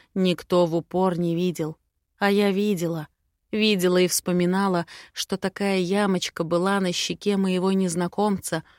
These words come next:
который улыбался в ту самую новогоднюю ночь, а еще,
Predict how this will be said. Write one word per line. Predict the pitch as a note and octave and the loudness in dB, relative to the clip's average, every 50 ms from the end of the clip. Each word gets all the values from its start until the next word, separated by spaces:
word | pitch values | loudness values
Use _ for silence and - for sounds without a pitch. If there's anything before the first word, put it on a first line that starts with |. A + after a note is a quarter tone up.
| _ _ _ _ | _ _ _ _
который | - A#3 A3 - A3 G#3+ G3+ G3 F#3 | -6 -6 -4 -2 0 0 2 0 0
улыбался | - F#3 F#3+ F#3 F3+ E3 F3+ F#3+ G#3 G3+ G3 - - E3+ | 0 0 0 0 2 2 2 0 0 0 -2 -2 -4 -4
в | - | -4
ту | - F3+ F3 | -4 -4 -4
самую | - - - G3 G3+ G#3 G3 F#3 F3 F3 | -4 -4 -2 -2 0 0 0 2 2 2
новогоднюю | F3 F3 E3+ E3+ E3+ E3+ F#3+ G3+ G3 F3 F3+ F3+ F3+ F3 | 2 2 2 0 0 2 2 2 2 2 0 -2 0 0
ночь, | F3+ G3 G3+ F#3+ F3 - - - - | 0 0 0 -2 -2 -4 -8 -8 -4
а | F3+ E3+ | -2 -2
еще, | F3 F3+ - - - - G#3+ G#3+ G#3+ | -2 -2 -4 -6 -6 -4 -2 -2 -2